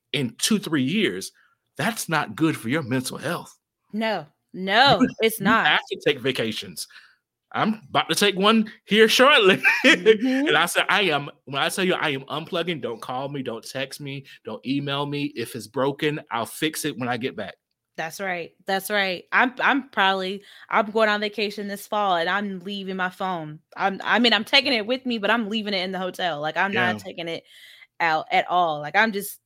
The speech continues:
Speaker 2: I take pictures on Instagram and the food later. Like, I'm just gonna enjoy my
Speaker 1: <laughs>
Speaker 2: time, 'cause if that phone is on, I got some signal. I'm gonna get a text message. I'm gonna get an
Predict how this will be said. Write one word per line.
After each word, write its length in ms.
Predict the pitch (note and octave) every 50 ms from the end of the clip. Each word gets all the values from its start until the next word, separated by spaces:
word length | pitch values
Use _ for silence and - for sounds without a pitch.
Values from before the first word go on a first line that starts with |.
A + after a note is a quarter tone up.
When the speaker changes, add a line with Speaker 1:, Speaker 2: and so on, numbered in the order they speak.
| _ _ F3+
Speaker 2:
I 160 | G3 A3 A3+
take 260 | - C4 A3+ G#3 -
pictures 240 | C4+ A#3+ - A#3+ A3
on 140 | G#3 G3+ A3
Instagram 300 | G#3+ - G#3 G#3 G3+ G3+
and 100 | F#3 F#3
the 40 |
food 280 | F#3 - A3 A3 G3+ F3
later. 340 | F3 - G#3 F3 D#3 C#3+ D#3
Like, 260 | D3+ D#3+ E3 D3+ - - -
I'm 300 | F#3 G#3+ B3 F3 A3+ A#3
just 200 | - G3 - A#3
gonna 180 | F#3+ F#3 F#3 E3+
enjoy 320 | F#3+ G3+ F3+ F#3+ G3 G3+
my 180 | G#3 G#3 G3 G3
Speaker 1:
<laughs> 60 | C#3+
Speaker 2:
time, 280 | - G#3 G3 F3 E3+ E3+
'cause 140 | - F3 E3+
if 60 | E3+
that 200 | A3+ B3 C#4+ -
phone 260 | - D4 D4 D4+ D#4
is 120 | D4 D4 D4
on, 200 | D4 D4 C#4+ C4+
I 60 | B3
got 200 | A3+ A3 G3+ G#3
some 100 | - G3
signal. 480 | - - C#4+ B3 C4+ C4+ C4+ C4+ C4+ C4+ - - - - - - -
I'm 120 | F#3+ G3
gonna 120 | F#3 F3 E3
get 180 | D#3+ D#3 D#3
a 20 | -
text 280 | - B3 B3+ B3+ -
message. 540 | B3+ A#3+ A#3 A#3 A#3 - A#3 A3 A3 G#3+ G#3+
I'm 100 | - E3
gonna 100 | E3+ E3
get 100 | E3+ E3
an 60 | D#3+